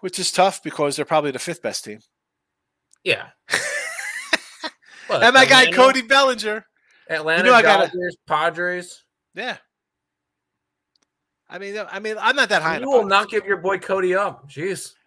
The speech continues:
Speaker 1: No. And now, I, listen, unless the guy is totally hurt.
Speaker 2: I don't hate him, though.
Speaker 1: He had forty-seven homers three years ago. Forty-seven, three hundred average,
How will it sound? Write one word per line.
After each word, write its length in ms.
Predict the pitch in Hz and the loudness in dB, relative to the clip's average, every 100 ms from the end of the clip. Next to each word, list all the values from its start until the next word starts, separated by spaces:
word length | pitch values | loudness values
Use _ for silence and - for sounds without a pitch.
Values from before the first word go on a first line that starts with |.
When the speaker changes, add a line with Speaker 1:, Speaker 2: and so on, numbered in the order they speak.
| _ | _
Speaker 1:
No. 300 | 180 180 120 - - | 0 0 0 -8 -10
And 180 | 170 | -4
now, 280 | 196 233 240 - | 0 0 -2 -8
I, 140 | 185 202 - | -14 -14 -14
listen, 320 | 202 175 139 - | -10 -8 -10 -12
unless 380 | 156 185 277 294 | -10 -4 -4 -4
the 100 | 311 | -4
guy 180 | 285 269 | 0 0
is 200 | 196 - | -2 -4
totally 440 | - 202 208 185 | -2 -2 -2 -6
hurt. 320 | 156 175 196 _ _ _ _ 143 | -4 -4 -6 _ _ _ _ -4
Speaker 2:
I 100 | 143 | -2
don't 220 | 165 151 | -2 -4
hate 180 | 147 131 | -4 -6
him, 140 | 113 | -8
though. 240 | 104 110 - _ _ _ _ | -14 -16 -20 _ _ _ _
Speaker 1:
He 100 | 320 | 0
had 140 | 349 | 0
forty-seven 760 | - 339 349 359 320 330 302 294 | 0 0 2 2 0 2 2 2
homers 420 | 262 294 269 208 | -2 -2 -4 -8
three 200 | 233 220 | -10 -10
years 160 | 220 175 | -10 -10
ago. 80 | 147 | -14
Forty-seven, 760 | - 294 311 - 285 262 247 | -8 -6 -4 -2 0 0 -4
three 260 | - 254 240 | -10 -10 -8
hundred 320 | 262 247 220 | -6 -6 -2
average, 560 | 214 208 202 175 - | -2 -2 -6 -8 -16